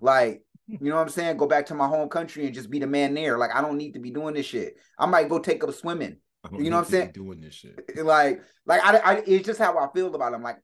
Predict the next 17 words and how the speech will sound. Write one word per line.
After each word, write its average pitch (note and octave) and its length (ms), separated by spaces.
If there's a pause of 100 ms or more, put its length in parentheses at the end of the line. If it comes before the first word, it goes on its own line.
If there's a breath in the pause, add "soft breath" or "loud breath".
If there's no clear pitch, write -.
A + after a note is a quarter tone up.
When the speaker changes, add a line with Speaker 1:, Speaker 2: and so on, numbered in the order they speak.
(360)
Speaker 1:
I F3 100
think, G3 380 (960)
I, C3+ 280
I, D3 220
I D#3 80
don't G3+ 220
think F#3 200
that C#3 160
comparison D3+ 540
to C3 60
LeBron A#2+ 380
needs A2+ 180
to A#2 80
be G#2 440
even, A2 400 (360)
even A#2 240
said. D#2+ 420